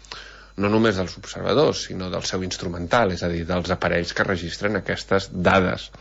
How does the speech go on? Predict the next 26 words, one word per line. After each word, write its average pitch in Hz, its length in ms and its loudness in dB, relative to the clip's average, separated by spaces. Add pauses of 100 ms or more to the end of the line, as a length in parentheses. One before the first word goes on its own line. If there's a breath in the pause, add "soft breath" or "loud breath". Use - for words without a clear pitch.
(440 loud breath)
Bé 110 240 6
siguin, 92 560 4 (120)
eh, 90 580 2
manuals, 113 560 4
bé - 80 -4
siguin 85 300 -8
aparells 82 340 -6
manuals, 123 520 4 (420 loud breath)
o 117 100 8
bé 101 80 8
siguin 90 580 2
aparells 87 520 0 (100)
digitals, 85 800 -4
el 82 100 -12
que - 140 -8
se'n 92 440 -6
ve 87 220 0
a 92 60 0
dir 95 200 0 (460 loud breath)
estacions 90 880 -6
meteorològiques 87 1400 -4
automàtiques 123 680 2
o 92 100 0
equips 90 340 -10
de 92 140 -4
teledetecció. - 640 -8